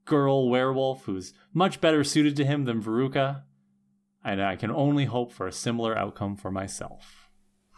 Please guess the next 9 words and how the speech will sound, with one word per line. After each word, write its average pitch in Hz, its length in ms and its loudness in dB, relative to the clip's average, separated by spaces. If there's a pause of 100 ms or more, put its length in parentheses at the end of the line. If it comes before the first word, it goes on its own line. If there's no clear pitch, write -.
(440)
Um, 98 460 0
I'm 107 120 -4
sure 147 220 0
there's 147 200 0
some 127 120 0
good 107 200 -2
fanfic 120 580 -2
out 139 180 -4
there. 190 320 -2